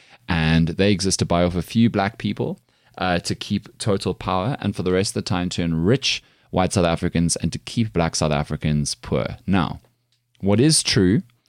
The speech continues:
is that the whole of South African business is pretty much owned by white people after apartheid. That makes perfect sense. And the apartheid system was a deeply economic system as much as it was a militaristic, weapons and guns and violence suppression,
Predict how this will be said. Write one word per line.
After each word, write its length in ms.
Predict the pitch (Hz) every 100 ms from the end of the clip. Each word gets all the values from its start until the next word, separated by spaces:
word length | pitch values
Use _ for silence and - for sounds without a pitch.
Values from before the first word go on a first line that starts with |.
| _ _ _ -
is 220 | 110 101
that 380 | 101 92 - - _ _ _ -
the 100 | -
whole 280 | - 113 110
of 80 |
South 160 | - 98
African 340 | 90 - 95
business 440 | 85 87 85 85 -
is 80 | -
pretty 180 | 90
much 180 | 87 82 -
owned 100 | 85
by 120 | 80
white 260 | 80 78 -
people 380 | 85 - 82 -
after 260 | 78 82
apartheid. 440 | 78 90 104 131 120
That 100 | 71
makes 220 | 73 -
perfect 300 | 73 - -
sense. 300 | - 117 113
And 100 | 76
the 80 | 71
apartheid 440 | - 87 - 82
system 340 | - - 95
was 140 | 87 80
a 60 |
deeply 300 | 82 101 104
economic 460 | 95 - 110 131 120
system 460 | - 95 98 113 156 - _ -
as 120 | 90
much 200 | 90 90
as 100 | 87
it 80 | -
was 160 | 90
a 60 | 85
militaristic, 800 | 87 95 - 85 90 - 87 85
weapons 480 | 85 87 90 87 80
and 160 | 82
guns 300 | 76 82 82
and 100 | 78
violence 300 | 71 82 85
suppression, 560 | - - 87 - 73